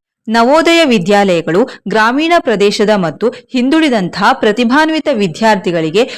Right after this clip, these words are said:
ಉಚಿತವಾದಂತಹ ಶಿಕ್ಷಣವನ್ನ ನೀಡ್ತಾ ಇದೆ. ನೀವು ಈ ವಿದ್ಯಾಲಯಗಳಲ್ಲಿ ಉಚಿತ ಗುಣಮಟ್ಟದ ಶಿಕ್ಷಣವನ್ನ ಪಡ್ಕೊಳ್ಬೇಕು ಅಂತ ಇದ್ರೆ ಈ ಕೂಡಲೇ ಅರ್ಜಿಯನ್ನ ಸಲ್ಲಿಸಿ.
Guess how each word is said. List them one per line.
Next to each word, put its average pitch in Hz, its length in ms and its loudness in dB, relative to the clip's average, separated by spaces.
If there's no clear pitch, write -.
ಉಚಿತವಾದಂತಹ 226 800 0
ಶಿಕ್ಷಣವನ್ನ 220 680 0
ನೀಡ್ತಾ 196 400 0
ಇದೆ. 160 360 -6
ನೀವು 277 380 0
ಈ 247 180 0
ವಿದ್ಯಾಲಯಗಳಲ್ಲಿ 220 960 0
ಉಚಿತ 240 320 0
ಗುಣಮಟ್ಟದ 220 600 0
ಶಿಕ್ಷಣವನ್ನ 285 640 0
ಪಡ್ಕೊಳ್ಬೇಕು 240 680 0
ಅಂತ 180 260 0
ಇದ್ರೆ 160 640 -4
ಈ 285 140 2
ಕೂಡಲೇ 196 400 0
ಅರ್ಜಿಯನ್ನ 233 600 2
ಸಲ್ಲಿಸಿ. 175 480 -4